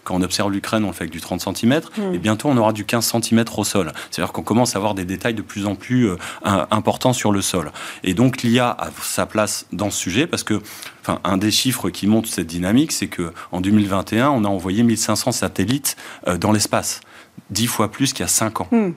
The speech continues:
Speaker 1: Donc il y a un
Speaker 2: Il faut
Speaker 1: vrai engouement.
Speaker 2: expliquer au grand public que satellite égale données et donc égale utilisation
Speaker 1: Alors
Speaker 2: de l'IA.
Speaker 1: forcément, donc du coup, satellite, lors de l'observation de la Terre, ils prennent des photos en permanence,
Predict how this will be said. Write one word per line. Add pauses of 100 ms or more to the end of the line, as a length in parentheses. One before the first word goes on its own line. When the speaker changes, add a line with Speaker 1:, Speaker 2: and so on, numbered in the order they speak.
(140)
Speaker 1:
Donc
il
y
a
un
Speaker 2:
Il
faut
Speaker 1:
vrai
engouement.
Speaker 2:
expliquer
au
grand
public
que
satellite
égale
données
et
donc
égale
utilisation
Speaker 1:
Alors
Speaker 2:
de
l'IA.
Speaker 1:
forcément,
donc
du
coup,
satellite,
lors
de
l'observation
de
la
Terre,
ils
prennent
des
photos
en
permanence,